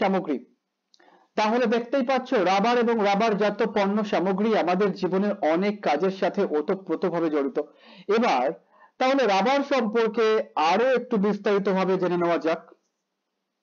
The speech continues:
রাবারের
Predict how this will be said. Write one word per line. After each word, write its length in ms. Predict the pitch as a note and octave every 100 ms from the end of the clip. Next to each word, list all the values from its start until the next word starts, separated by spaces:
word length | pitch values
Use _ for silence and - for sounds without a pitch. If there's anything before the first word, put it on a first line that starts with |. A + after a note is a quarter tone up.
| _ _ _ _ _ _ _ _ _ _ _ _ _ _ _ _ _ _ _ _ _ _ _ _ _ _ _ _ _ _ - - - - D#3+ F#3
রাবারের 420 | A3 C4+ C#4